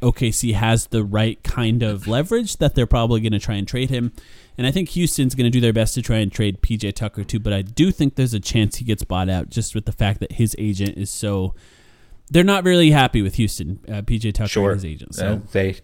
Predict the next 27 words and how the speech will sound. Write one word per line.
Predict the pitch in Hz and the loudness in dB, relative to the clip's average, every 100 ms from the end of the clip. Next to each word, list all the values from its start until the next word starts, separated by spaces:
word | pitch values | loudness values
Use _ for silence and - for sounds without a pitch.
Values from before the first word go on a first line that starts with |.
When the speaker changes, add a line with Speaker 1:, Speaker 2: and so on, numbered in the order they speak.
| - | -6
Speaker 2:
have | 107 101 | -2 0
no | 107 | 0
reason | 101 101 110 | 0 0 -2
to | 98 | -4
be. | 92 87 85 | -4 -4 -4
Um, | 101 87 87 - | -6 -6 -6 0
Speaker 1:
Yeah. | 113 | 2
Speaker 2:
that | 120 | 2
being | 98 | 0
said, | 107 98 | 0 -2
P | 98 | -2
J's | 87 107 98 | -2 -2 0
been | 95 | -4
bad | 85 92 107 | 0 0 0
this | 139 - | -2 -2
year, | 143 131 | -2 0
but | 113 139 | 0 2
Speaker 1:
Yeah. | 180 - - | 0 -4 -4
Speaker 2:
I | 110 | -2
think | 117 | -2
it's | 107 | -4
the | 107 | -4
same | - 110 | 0 0
situation | 110 104 110 98 104 | -2 -2 0 0 -2
as | 87 | -6
Blake | 85 87 92 - - | -2 -2 -4 -8 -8
where, | 92 90 85 80 | -4 -2 -2 -6